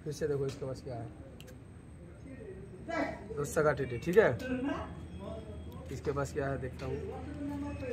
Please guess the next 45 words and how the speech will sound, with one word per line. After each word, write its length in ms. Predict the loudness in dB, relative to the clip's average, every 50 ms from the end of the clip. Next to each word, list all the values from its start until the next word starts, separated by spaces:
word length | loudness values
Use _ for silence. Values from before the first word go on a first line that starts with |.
| -2 -4 -4 -6 -8 -8 -10 -10 -10 -10 -10 -8 -6 -4 -4 -4 -4 -4 -4 -6 -6 -6 -6 -6 -6 -8 -4 0
गुलाम 280 | 4 6 6 6 6 4
की 60 | 2
टीटी। 840 | 2 0 0 0 0 -2 -2 -4 -4 -4 -4 -4 -4 -4 -2 0 0
इस 120 | 2 6 8
तरह 140 | 10 10 10
से 100 | 10 10
अगर 200 | 10 10 8 6
करेंगे 280 | 6 6 6 8 10 12
आप 200 | 10 10 10 8 2
तो 60 | 4
कोई 160 | 8 8 10
मिस्टेक 320 | 10 10 8 8 6 6 8
नहीं 140 | 10 10 10
होगा, 200 | 10 10 8 6
आपको 420 | 4 6 4 4 4 4 2 0
कोई 180 | 2 4 2 4
cheating 300 | 2 4 6 6 8 8
करेगा 340 | 8 8 8 8 6 6 4 0 -8 -8 -8 -6 -2 2
उसको 220 | 2 4 6 8 10
भी 100 | 12 12
आप 140 | 12 10 10
पकड़ 160 | 10 10 10
सकते 280 | 10 8 6 6 8 8
हो, 60 | 8
वो 200 | 10 8 6 4
कह 160 | 6 6 6 6
सके 240 | 6 6 4 4 4
कि 120 | 6 6 8
आपको 220 | 6 6 6 2
cheating 280 | 0 2 2 4 6 6
करता 240 | 6 6 6 4 4
है, 120 | 4 2
ठीक 180 | 2 2 4 4
है। 140 | 4 2 2 -2 -8 -10 -10 -10 -10 -10 -10 -10 -10 -12 -12 -14 -14 -14 -14 -14 -12 -2 2
दूसरा 280 | 4 4 10 12 12
वीडियो 280 | 12 12 10 10 10 10
में 80 | 12 12
और 200 | 12 12 12 12 10
भी 120 | 8 6
स्टेप 200 | 6 6 6 4
सिखा 220 | 6 8 8 10 10
दूंगा 220 | 10 12 12 12
आप 120 | 12 12 12
लोगों 160 | 8 8 8
को, 100 | 6 4